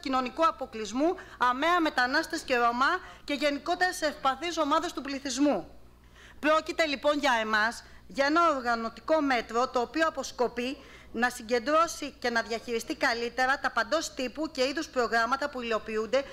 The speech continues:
για διάφορα τμήματα του πληθυσμού που ζουν ή αντιμετωπίζουν ακραίες κοινωνικές καταστάσεις.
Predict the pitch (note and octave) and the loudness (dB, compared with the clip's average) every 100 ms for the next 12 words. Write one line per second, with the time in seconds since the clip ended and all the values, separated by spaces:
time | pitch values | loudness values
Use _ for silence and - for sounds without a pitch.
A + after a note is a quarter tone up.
0 | - G#3 A#3+ A#3 E4+ E4+ D#4+ C4+ B3+ C#4 | -8 0 0 0 0 2 2 0 -2 0
1 | C4 A#3+ - G#3 - F#3 G#3 C4 - - | 0 -4 -12 -14 -12 -6 -2 -2 -4 -12
2 | - B3+ A#3+ G3+ D4 E4+ - C#4 D#4+ D4 | -8 -4 -2 0 0 0 -2 -2 -2 -2
3 | C#4 A#3+ C#4+ D4+ D#4 B3+ C#4 D4+ E4 - | -4 -6 -4 0 0 0 0 0 0 -6
4 | - B3+ B3 A#3+ - D4 C4 - C4 A#3 | -6 -4 -2 -2 -2 0 -2 0 0 -2
5 | - | -8